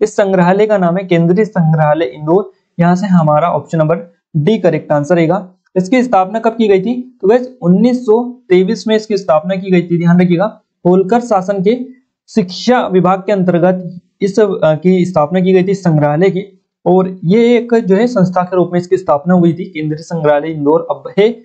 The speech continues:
इसकी एक संस्था के अंतर्गत जो है स्थापना ही की गई थी उन्नीस सौ तेईस में इंदौर में, ध्यान रखिएगा। अगला question है हमारा, राष्ट्रीय तकनीकी संस्थान इंदौर की स्थापना किस वर्ष की गई थी? इसकी स्थापना की गई थी guys वर्ष दो हज़ार नौ में,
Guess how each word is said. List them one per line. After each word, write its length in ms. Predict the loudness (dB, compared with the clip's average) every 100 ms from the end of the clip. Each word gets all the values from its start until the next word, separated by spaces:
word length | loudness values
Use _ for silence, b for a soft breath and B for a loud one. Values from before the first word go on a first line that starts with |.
| B _
इसकी 200 | -6 0
एक 120 | 0 0
संस्था 420 | 0 0 0 -2
के 100 | -2
अंतर्गत 560 | -4 -2 0 0 -4 _ _ -4
जो 120 | 0
है 340 | 2 0 -6 -16 -6 -4
स्थापना 420 | 0 0 0 0
ही 180 | 0 -2
की 420 | -6 _ -2 2
गई 200 | 2 0
थी 40 |
उन्नीस 360 | 0 0 0 0
सौ 280 | -2 -4 -4
तेईस 300 | 0 0 0
में 340 | 0 -2 -4 -2
इंदौर 280 | 2 2 0
में, 100 | -8 _ _ _ _ -4
ध्यान 140 | -2
रखिएगा। 260 | -2 -10 -16 _ _ _ -2
अगला 180 | 0 2
question 240 | 0 0
है 80 | 0
हमारा, 500 | 2 2 0 -4 -6
राष्ट्रीय 380 | -2 -2 -2 -4
तकनीकी 440 | -4 0 0 0 -2
संस्थान 560 | 0 -2 0 -2 -2 -2
इंदौर 260 | 2 2
की 80 | 2
स्थापना 360 | 0 -2 -2 -4
किस 260 | -6 -2
वर्ष 220 | -2 -2 0
की 160 | 2
गई 160 | 2 0
थी? 260 | -4 -6 B B -2
इसकी 280 | 0 0 0
स्थापना 340 | 0 -2 -4
की 160 | -4 0
गई 180 | 2
थी 100 | 2
guys 280 | 2 0 -4 _ -2
वर्ष 200 | -2 0
दो 180 | 2 2
हज़ार 380 | 2 2 0 0
नौ 200 | -2 -2
में, 280 | -4 -6